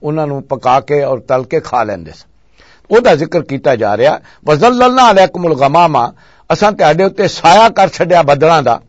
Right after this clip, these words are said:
"ਵਅਨਜ਼ਲਨਾ ਅਲੈਕੁਮੁਲ ਮੰਨ ਵਸਲਵਾ", ਤੇ ਤੁਹਾਡੇ ਤੇ ਅਸਾਂ ਉਤਾਰਿਆ ਮੰਨ ਤੇ ਸਲਵਾ, "ਕੁਲੂ ਮਿਨ ਤਯਿਬਾਤ ਮਾ ਰਜ਼ਕਨਾਕੁਮ", ਔਰ ਹੁਕਮ ਦਿੱਤਾ, "ਖਾਓ ਇਸ ਰਿਜ਼ਕ ਤੋਂ ਜਿਹੜਾ ਅਸੀਂ ਤੁਹਾਨੂੰ عطا ਕੀਤਾ, ਪਾਕੀਜ਼ਾ ਰਿਜ਼ਕ ਹੈ ਤੁਹਾਡੇ ਵਾਸਤੇ ਜਿਹੜਾ,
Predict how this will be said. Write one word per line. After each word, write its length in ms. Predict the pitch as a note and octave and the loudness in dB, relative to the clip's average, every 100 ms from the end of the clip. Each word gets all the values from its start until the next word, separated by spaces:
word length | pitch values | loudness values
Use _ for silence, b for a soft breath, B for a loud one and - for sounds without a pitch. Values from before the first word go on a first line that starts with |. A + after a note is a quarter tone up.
| b b - | b b 0
"ਵਅਨਜ਼ਲਨਾ 540 | E3+ A#3 A#3+ B3 C4 | 2 4 2 4 4
ਅਲੈਕੁਮੁਲ 400 | G#3+ G3+ G3 F#3+ | 4 4 2 -2
ਮੰਨ 280 | D#3+ F#3+ F3 | 0 -2 -2
ਵਸਲਵਾ", 640 | C#3+ C3+ - D3+ F#3 G3+ - b b - | 0 -2 -2 0 2 0 -2 b b -2
ਤੇ 100 | C#3 | 0
ਤੁਹਾਡੇ 360 | C#3+ C#3 F#3+ | 2 2 2
ਤੇ 160 | G3 G3 | 0 -2
ਅਸਾਂ 240 | D3 E3 | 0 -2
ਉਤਾਰਿਆ 600 | D3+ E3 F3 G#3 A3+ G#3+ - - | 0 4 4 6 4 2 -2 -6
ਮੰਨ 320 | C#3 F#3 A3 | 0 2 2
ਤੇ 140 | A3 A#3 | 0 0
ਸਲਵਾ, 460 | - C#3+ C#3 G2+ - _ _ _ _ | 0 0 0 -2 -6 _ _ _ _
"ਕੁਲੂ 300 | C3+ A3 C#4+ | 0 2 4
ਮਿਨ 200 | B3 G3 | 2 0
ਤਯਿਬਾਤ 540 | - E3 D#3+ D3 D3 C#3 | 0 0 2 2 0 0
ਮਾ 180 | C3 | -2
ਰਜ਼ਕਨਾਕੁਮ", 800 | A#2+ A2 B2+ C3 D3+ - B2+ A#2+ - b b - | -2 -4 -6 0 -2 -2 -8 -12 -18 b b -6
ਔਰ 100 | D3 | -6
ਹੁਕਮ 220 | D#3 E3+ | -4 -4
ਦਿੱਤਾ, 300 | F3+ G3 F#3 | -2 0 0
"ਖਾਓ 520 | - G#3 C#4 A#3+ - b b E3+ | 0 2 6 4 2 b b -6
ਇਸ 200 | D#3+ C#3 | -6 -2
ਰਿਜ਼ਕ 340 | B3 A#3 A3 | -2 -2 -6
ਤੋਂ 200 | - F3+ | -4 -4
ਜਿਹੜਾ 280 | E3+ F3 D#3 | 0 2 2
ਅਸੀਂ 180 | - D#3+ | -2 -6
ਤੁਹਾਨੂੰ 340 | C3+ C#3 C3+ | -4 -4 -6
عطا 260 | A#2+ C3 - | -2 -2 -2
ਕੀਤਾ, 320 | A2+ - - | -8 -4 -4
ਪਾਕੀਜ਼ਾ 560 | - D3 - D#3+ E3+ | 0 -2 -2 -2 0
ਰਿਜ਼ਕ 260 | C#3+ G#3+ G#3 | 0 -2 -2
ਹੈ 80 | D#3+ | -2
ਤੁਹਾਡੇ 300 | C#3+ B2 C3+ | -2 -4 -2
ਵਾਸਤੇ 380 | C3 B2 - A2+ | -2 -2 -6 -8
ਜਿਹੜਾ, 320 | A#2 C#3+ | -4 -4